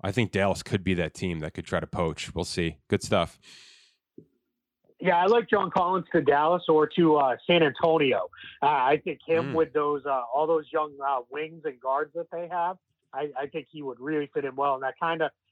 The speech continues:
Speaker 2: uh, parallels, uh, on a little bit of a younger trajectory, but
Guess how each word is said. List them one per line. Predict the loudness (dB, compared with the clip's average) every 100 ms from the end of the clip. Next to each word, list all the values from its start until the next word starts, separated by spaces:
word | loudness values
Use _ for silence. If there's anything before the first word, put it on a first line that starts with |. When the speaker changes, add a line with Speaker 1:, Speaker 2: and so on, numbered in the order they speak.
| _
Speaker 2:
uh, | -4 -2 -4 -12 _ _ -6
parallels, | 0 2 2 2 -2
uh, | -6 -4
on | -4
a | -4
little | -2 -2
bit | 0 0
of | -2
a |
younger | -2 -2 0 -2 -4 -6
trajectory, | -10 -6 -6 -6 -10
but | -8 -12